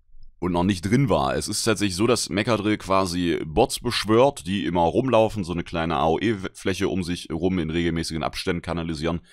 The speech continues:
Und diese Bots sind C C-bar, von Wurzeln über Ersticken bis sonst was, ähm, aber nicht tötbar.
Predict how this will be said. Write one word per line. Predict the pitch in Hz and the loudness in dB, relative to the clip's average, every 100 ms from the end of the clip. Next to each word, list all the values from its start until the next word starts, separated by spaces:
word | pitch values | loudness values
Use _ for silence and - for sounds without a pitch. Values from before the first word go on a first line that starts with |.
| _ - | _ -2
Und | 101 | 0
diese | 120 131 | 2 2
Bots | 98 131 - | 2 0 0
sind | 107 107 - _ | 0 -2 -10 _
C | - 85 | -6 -4
C-bar, | - 107 135 131 127 | 0 0 2 4 2
von | 113 90 | 0 -2
Wurzeln | 78 107 - 104 98 | 0 0 0 -2 0
über | 78 | 0
Ersticken | 71 - 104 95 | -2 -4 -6 -6
bis | 76 | -6
sonst | - 104 - | -2 -2 0
was, | 80 98 - - - _ _ | -2 -2 -4 -12 -20 _ _
ähm, | 85 92 92 90 87 | 2 4 4 2 0
aber | 95 104 | 2 2
nicht | 98 | 0
tötbar. | - 104 - 57 | 0 0 0 -6